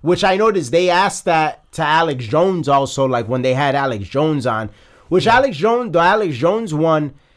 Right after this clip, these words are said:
Speaker 1: there's no, I don't think there's any video for it. I think it was just an audio one. But, uh, they
Speaker 2: Oh.
Speaker 1: asked Tucker, and I thought Tucker's answer was pretty solid. He was like, "You know, at the end of the day, I think all of these people, they're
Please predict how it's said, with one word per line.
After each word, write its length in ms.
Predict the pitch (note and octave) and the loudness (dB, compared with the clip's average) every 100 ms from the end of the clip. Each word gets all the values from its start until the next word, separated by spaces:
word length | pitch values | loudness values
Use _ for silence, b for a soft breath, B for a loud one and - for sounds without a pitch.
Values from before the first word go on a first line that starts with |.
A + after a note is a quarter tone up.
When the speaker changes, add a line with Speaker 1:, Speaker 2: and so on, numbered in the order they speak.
| _ _ _ _ _ _ _ _ _ | _ _ _ _ _ _ _ _ _
Speaker 1:
there's 220 | E3+ F3+ | 0 0
no, 580 | G3+ B3+ B3 A#3 G3+ - - - _ - C#3 - | 2 2 4 4 0 -4 -16 -20 _ -14 -8 0
I 120 | F#3 | 0
don't 120 | A3 | 0
think 160 | A#3 G#3+ | 0 0
there's 140 | F3 | 0
any 220 | G#3 F3+ | 0 0
video 520 | B2 G#2+ F#3 G#3 C#3 | -2 0 -2 2 -2
for 360 | A2+ - C3 B2 | -2 -2 0 0
it. 180 | A#2+ A#2 | -2 -2
I 100 | C#3 | -2
think 160 | E3+ | 0
it 100 | F3 | 0
was 160 | C#3 B2+ | 0 -2
just 220 | B2+ C3 | -2 -4
an 80 | A#2+ | -6
audio 500 | - B2+ D#3 C#3 B2 | -2 0 0 0 -4
one. 400 | A2+ A#2 A2+ A2+ | -4 -6 -6 -8
But, 340 | B2+ A2 C#3 B2+ | -10 -2 0 2
uh, 160 | B2 | 0
they 140 | A#2+ D3 | 0 2
Speaker 2:
Oh. 40 | D#3+ | 2
Speaker 1:
asked 160 | D3 - | 0 0
Tucker, 480 | F3 D#3+ D3+ C#3 - | -2 0 -2 -2 -2
and 380 | D#3 C#3+ C3 b b b b _ | 0 0 -2 b b b b _
I 120 | F#3 A3+ | 0 2
thought 280 | D4+ F#3+ | 2 0
Tucker's 380 | - F#3+ F#3 E3 | 0 -2 0 0
answer 300 | E3+ F3+ E3 | 2 0 -2
was 200 | C3+ C3 | -4 -6
pretty 300 | - F#3 C#3 | -4 -4 -4
solid. 500 | G#2 D#3 F#3+ G#3+ D3 | -6 2 2 2 0
He 140 | B2+ E3+ | -4 -6
was 200 | E3 D3 | -4 -2
like, 180 | D#3 E3 | -2 0
"You 60 | |
know, 160 | F#3 D3+ | 0 0
at 220 | B2 D3+ - | 0 -4 -2
the 140 | D#3+ | -4
end 120 | G#3 | -2
of 100 | F#3+ | -6
the 60 | D3 | -6
day, 240 | A#2+ F3+ | 0 0
I 140 | D3+ C#3 | 2 -2
think 260 | - F3+ D3+ | -4 -6 0
all 200 | D3 E3 | 0 0
of 80 | C#3 | -6
these 260 | C3 - | -8 -10
people, 580 | - E3 E3 D3 C3 - b b b b b b b | -8 -6 -4 -2 -2 -4 b b b b b b b
they're 320 | A2 G#2+ D#3+ | -14 0 0